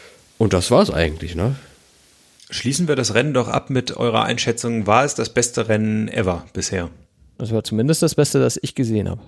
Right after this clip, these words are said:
Speaker 3: Ich habe nicht alle gesehen.
Speaker 2: <laughs> Du bist
Speaker 1: Weit
Speaker 2: ja noch
Speaker 1: oben.
Speaker 2: Newbie.
Speaker 3: Ich bin ja ein Noob, genau.
Speaker 1: Also
Speaker 2: <laughs>
Speaker 1: wirklich weit oben. Ähm,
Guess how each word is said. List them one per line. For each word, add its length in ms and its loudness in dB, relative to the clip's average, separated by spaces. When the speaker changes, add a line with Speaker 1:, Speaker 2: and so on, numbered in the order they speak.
Speaker 3:
Ich 120 -4
habe 100 2
nicht 160 0
alle 140 0
gesehen. 280 -6
Speaker 2:
<laughs> 300 0
Du 60 -6
bist 120 4
Speaker 1:
Weit 20 -
Speaker 2:
ja 40 4
noch 120 2
Speaker 1:
oben. 120 6
Speaker 2:
Newbie. 300 0
Speaker 3:
Ich 120 -8
bin 120 2
ja 80 6
ein 120 4
Noob, 260 -2
genau. 300 -4
Speaker 1:
Also 180 0
Speaker 2:
<laughs> 220 -4
Speaker 1:
wirklich 420 -2
weit 240 0
oben. 380 0
Ähm, 520 2